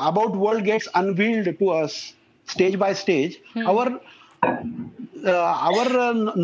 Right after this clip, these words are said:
Speaker 1: knowledge also grows on increasing, and there is no limit to it.
Speaker 2: Yes, yes.
Speaker 1: That's why there is no ultimate truth.
Speaker 2: Right.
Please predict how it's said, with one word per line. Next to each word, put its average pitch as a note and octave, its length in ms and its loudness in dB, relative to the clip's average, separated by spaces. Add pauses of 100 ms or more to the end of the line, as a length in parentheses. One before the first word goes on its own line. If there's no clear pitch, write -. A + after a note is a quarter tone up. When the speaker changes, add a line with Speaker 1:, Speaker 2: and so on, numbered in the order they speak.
Speaker 1:
knowledge G#3+ 340 2
also C4 200 0
grows A3 260 0
on A3 280 0
increasing, G3+ 540 0
and G3+ 140 0
there G#3 100 2
is A3 80 0
no A3+ 100 0
limit G3 440 0
to D#3+ 60 2 (100)
it. - 100 -18 (220)
Speaker 2:
Yes, G#3 380 -8 (220)
yes. F#3+ 200 -8
Speaker 1:
That's F3+ 280 2
why B3+ 140 2
there A#3+ 180 2
is B3+ 80 2
no B3+ 160 0
ultimate A3+ 500 0
truth. - 280 2 (500)
Speaker 2:
Right. F3+ 220 -6